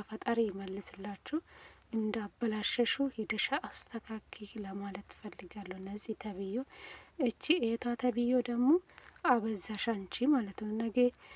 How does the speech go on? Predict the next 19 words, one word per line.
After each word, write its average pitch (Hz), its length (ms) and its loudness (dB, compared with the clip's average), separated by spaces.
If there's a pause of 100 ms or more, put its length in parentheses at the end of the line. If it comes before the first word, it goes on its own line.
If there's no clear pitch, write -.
(560)
አግብተሽ 247 560 10 (920)
ምን 254 220 10
እንደሚደርስብሽ 226 1000 2
ታውቃለሽ? 285 640 4 (880)
ነገ 240 180 4
የምታገቢ 247 680 6
ወንድምን 240 500 4
ላይ 240 220 4
እንደሚያመጣልሽ 226 1120 0
ታውቃለሽ? 269 600 2 (520)
ስለዚህ 240 420 8
ወንድምሽ 247 580 6
እያሰበ 240 540 4
አንቺ 247 300 6
መቼ 247 300 2
አሰብሽ? - 480 0 (640)
ሴት 269 240 10
ልጅ 240 240 6
ሆነሽ 233 380 4